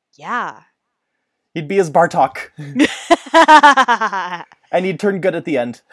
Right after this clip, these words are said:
Speaker 1: Yeah. <laughs> One of the things I was thinking was that when the moon disappears and the bogies start attacking the villages and the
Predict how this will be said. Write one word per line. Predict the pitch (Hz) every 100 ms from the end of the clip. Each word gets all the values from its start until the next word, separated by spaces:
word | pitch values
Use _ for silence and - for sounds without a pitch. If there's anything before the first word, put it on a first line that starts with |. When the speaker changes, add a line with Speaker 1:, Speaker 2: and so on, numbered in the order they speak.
| - 349 -
Speaker 1:
Yeah. | 240 196 190 240
<laughs> | - - - - 539 - 494 - 440 415 349 - _ _ _ _ _
One | 240
of | 330 427
the | 330
things | 302 285
I | 269
was | 233
thinking | 233 226 226 208 196 196 _
was | _ 208 202 190 -
that | 208 196 185 180 - - - - -
when | 214 208 233 262 285
the |
moon | 269 254 254
disappears | 226 220 220 196 196
and | 190
the |
bogies | 151 208 220 226
start | - 202
attacking | 196 202 180 185 180 175 180 _
the | 202 196 175 175 170
villages | 196 202 220 202 185 170 175 180
and | 170
the | 170 160 160